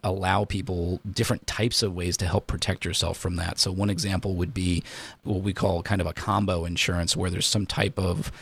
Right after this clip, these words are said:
death benefit on a policy, but also it's designed for nursing care. Um, and so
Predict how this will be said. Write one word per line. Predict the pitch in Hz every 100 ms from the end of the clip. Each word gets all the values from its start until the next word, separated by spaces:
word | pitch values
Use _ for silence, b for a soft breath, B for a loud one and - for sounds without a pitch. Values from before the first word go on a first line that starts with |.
| B B _ 101
death | 110 -
benefit | 101 95 - 90 -
on | 90
a | 87
policy, | - 90 85 - 90
but | 90
also | - 95 - 95
it's | 90
designed | - 90 92 87 87
for | - 90 87 90
nursing | 90 90 90 87
care. | - - - - B B B
Um, | 87 92 90 87 87 -
and | 87
so | - 90 85 85